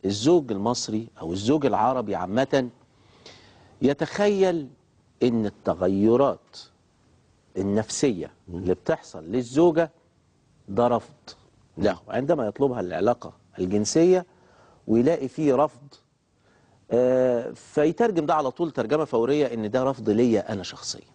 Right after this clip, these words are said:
Speaker 2: آه.
Speaker 1: دكتور عمر بيقول لهم إيه؟
Speaker 2: آه، ال-، النقطة اللي حضرتك قلتها دي، آه، بنعاني منها كثيرًا في أثناء متابعة الحمل.
Speaker 1: مم.
Speaker 2: ودي منتشرة في البيوت المصرية، آه، بشدة.
Speaker 1: مم.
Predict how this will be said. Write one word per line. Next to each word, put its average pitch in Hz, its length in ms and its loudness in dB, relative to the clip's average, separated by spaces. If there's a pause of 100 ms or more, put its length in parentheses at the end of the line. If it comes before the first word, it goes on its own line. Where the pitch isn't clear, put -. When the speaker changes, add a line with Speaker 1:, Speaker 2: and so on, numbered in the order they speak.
Speaker 2:
آه. 78 160 -4 (720)
Speaker 1:
دكتور 190 260 0
عمر 190 160 0
بيقول 110 220 -4
لهم 110 180 -4
إيه؟ - 120 -20 (260)
Speaker 2:
آه، 95 460 2
ال-، 92 640 2
النقطة 139 240 2
اللي 98 100 -2
حضرتك 110 180 0
قلتها 117 300 -2
دي، 110 360 0
آه، 80 300 -2
بنعاني 82 600 0
منها 98 340 0
كثيرًا 98 640 0
في 82 160 -2
أثناء 98 260 -2
متابعة 80 380 -2
الحمل. - 220 -10 (200)
Speaker 1:
مم. 113 160 2 (320)
Speaker 2:
ودي 87 560 2
منتشرة 110 460 0
في - 100 -12
البيوت 82 360 -4
المصرية، 92 800 0 (180)
آه، 76 240 -2
بشدة. 71 460 -4 (320)
Speaker 1:
مم. 101 180 0